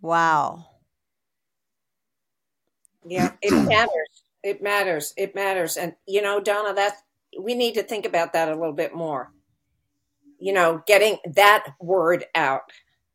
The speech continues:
Speaker 2: Because I know that one of the things when I was involved in teacher contracts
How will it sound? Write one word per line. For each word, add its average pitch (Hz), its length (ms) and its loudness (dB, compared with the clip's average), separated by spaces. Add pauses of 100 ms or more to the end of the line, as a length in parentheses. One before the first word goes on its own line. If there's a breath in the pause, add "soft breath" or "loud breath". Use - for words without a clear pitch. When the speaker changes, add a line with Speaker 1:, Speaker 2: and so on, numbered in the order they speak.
(680)
Speaker 2:
Because 190 340 0
I 190 120 4
know 196 460 6 (120)
that 180 460 4
one 196 340 -2
of 196 100 -4
the 180 60 -6
things 185 460 -4
when 170 180 -6
I 170 120 0
was 170 220 -6
involved 170 480 -2
in 160 140 -6
teacher 185 500 -8
contracts - 960 -6